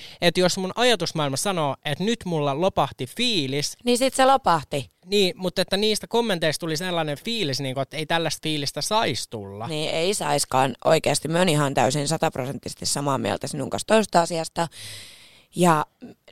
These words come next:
Speaker 2: mut mä ymmärrän myös sen, että niin kun tosi useasti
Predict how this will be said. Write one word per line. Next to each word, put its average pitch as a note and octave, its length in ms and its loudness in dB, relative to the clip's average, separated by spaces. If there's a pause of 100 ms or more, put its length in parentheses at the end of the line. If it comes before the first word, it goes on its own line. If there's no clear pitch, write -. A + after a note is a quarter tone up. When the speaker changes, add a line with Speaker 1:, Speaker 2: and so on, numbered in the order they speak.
(120)
Speaker 2:
mut G3+ 220 4
mä A#3 80 8
ymmärrän A#3+ 560 4
myös A3 320 2
sen, A3+ 200 2
että G#3+ 340 0 (160)
niin G3+ 220 -2
kun G#3+ 260 4 (640)
tosi A3+ 280 6
useasti A#3 520 4